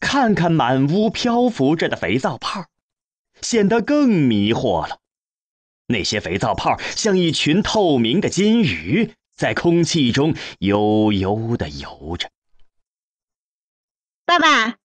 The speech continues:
Speaker 2: 咱们还是谈一些更有趣儿的事儿吧。”
Speaker 1: 圆圆靠到爸爸的肩膀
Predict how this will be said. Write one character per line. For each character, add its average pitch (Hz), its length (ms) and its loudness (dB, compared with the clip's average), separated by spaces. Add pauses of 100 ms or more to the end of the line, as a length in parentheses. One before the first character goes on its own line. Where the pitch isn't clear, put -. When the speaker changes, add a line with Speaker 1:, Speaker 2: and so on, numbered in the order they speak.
(360)
Speaker 2:
咱 269 140 2
们 330 160 2
还 277 120 2
是 302 360 0 (120)
谈 277 280 0
一 339 40 2
些 370 200 0
更 415 200 2
有 320 140 2
趣 226 140 -2
儿 415 120 2
的 330 120 2
事 311 140 2
儿 294 100 2
吧。” 269 240 0 (960)
Speaker 1:
圆 127 340 2
圆 185 280 -4 (720)
靠 214 360 0
到 143 140 2
爸 175 240 -2
爸 127 100 -2
的 110 100 -4
肩 233 260 2
膀 - 140 -4